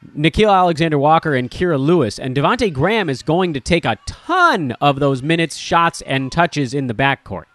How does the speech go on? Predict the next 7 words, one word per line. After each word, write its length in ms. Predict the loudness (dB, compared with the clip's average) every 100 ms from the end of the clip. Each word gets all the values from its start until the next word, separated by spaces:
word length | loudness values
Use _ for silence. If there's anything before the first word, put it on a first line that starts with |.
| _ _ _ _ _ _ _
I 60 | -4
will 160 | -2
say 480 | -2 -2 0 -2 -6 -6
that 300 | 0 0 0 _ _ _
it 100 | -6
feels 260 | -2 0 -2
good 280 | -4 -4